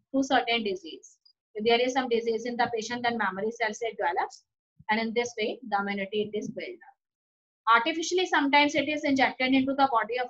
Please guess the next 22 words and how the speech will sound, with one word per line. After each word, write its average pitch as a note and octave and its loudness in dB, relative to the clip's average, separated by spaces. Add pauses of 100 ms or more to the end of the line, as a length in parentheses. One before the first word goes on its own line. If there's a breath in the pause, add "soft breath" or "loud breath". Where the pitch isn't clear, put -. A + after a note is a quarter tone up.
the - 2
patient C4 -2
with A#3 -4
the A3 2
help G3+ -2
of - 0 (720)
vaccination. F#3+ 0
So B3 0
what B3 4
we D4+ 2
do C#4 4
in C#4+ 4
vaccination, C4+ 4
vaccination B3+ 2
includes, A#3+ 0
uh, A3+ 4
certain A#3 -2
inactive G#3+ -6
toxins F#3+ -8 (680)
or A#3+ 4
killed C#4 6
microbes G3 2